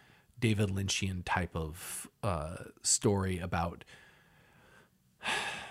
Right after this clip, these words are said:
a woman who wanders into a police station to report some sort of incident. And the film kind of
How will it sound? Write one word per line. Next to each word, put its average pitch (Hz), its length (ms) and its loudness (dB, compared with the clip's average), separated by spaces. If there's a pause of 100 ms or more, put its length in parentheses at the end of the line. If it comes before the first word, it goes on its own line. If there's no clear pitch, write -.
(300)
a 117 40 4
woman 131 320 8
who 117 140 4
wanders 113 460 6
into 113 220 2
a 120 60 2
police 110 360 2
station 120 400 4
to 101 100 -2
report 101 480 -4
some 107 220 0
sort 101 320 0
of 90 320 -6 (760)
incident. 156 680 2 (840)
And 101 540 0
the 101 60 -4
film 127 580 4 (1400)
kind 123 300 4
of 107 360 0